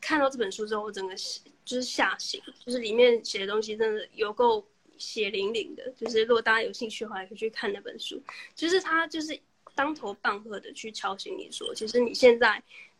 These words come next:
的状态，其实你就只是，讲难听一点，就是你是，呃，得过且过嘛，就是大部分，呃，上班族的生活，像我之前是，就会觉得说，哎，每天这样上下班，好像也没什么不好。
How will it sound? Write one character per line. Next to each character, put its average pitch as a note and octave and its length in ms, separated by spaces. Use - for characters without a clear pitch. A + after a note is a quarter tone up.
的 G3+ 240
状 A#3 280
态， A3 240
其 G#3+ 140
实 A3+ 80
你 A3 100
就 B3 140
只 F#3+ 140
是， A3 340
讲 G3 380
难 A3 140
听 D4 140
一 C#4 60
点， A3 120
就 A3 80
是 B3+ 160
你 G3 300
是， A#3 340
呃， F#3+ 560
得 B3+ 140
过 D4+ 180
且 - 220
过 A3+ 200
嘛， G#3 220
就 A3 140
是 A#3 100
大 A#3 160
部 A#3+ 100
分， G#3+ 320
呃， G3+ 140
上 A#3 160
班 A3 160
族 F#3+ 200
的 - 340
生 G#3+ 540
活， - 340
像 G3+ 240
我 G3 60
之 G#3 100
前 - 240
是， - 240
就 A3 120
会 G#3+ 100
觉 G3+ 80
得 G3 60
说， G#3 100
哎， C4+ 140
每 D4+ 200
天 A#3 220
这 A#3 40
样 A#3 80
上 A3 220
下 G#3 160
班， - 320
好 A#3 100
像 B3+ 140
也 A3 80
没 G3+ 80
什 G3 80
么 F#3 140
不 A3+ 80
好。 - 220